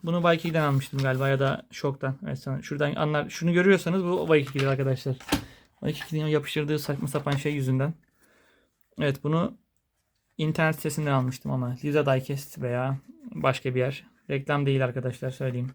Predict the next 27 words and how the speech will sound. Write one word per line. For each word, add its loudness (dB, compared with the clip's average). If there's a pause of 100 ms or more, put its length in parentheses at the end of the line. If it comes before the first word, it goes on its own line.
O, -10 (120)
Nissan -2
Skyline. 2
Bunu 2
zaten 2
bilmeyen 2
yoktur. -2 (140)
Bu 0
rengi 2
çok -8
hoşuma 0
gitti. -2 (460)
Uf, -2
yoruldum. 2
Evet, -4
bu 0
iki 0
bin 4
yirmi 4
üç 0
model 2 (1080)
Porsche 0
dört 0
yüz 0
on 2
bir -2
Turbo. 2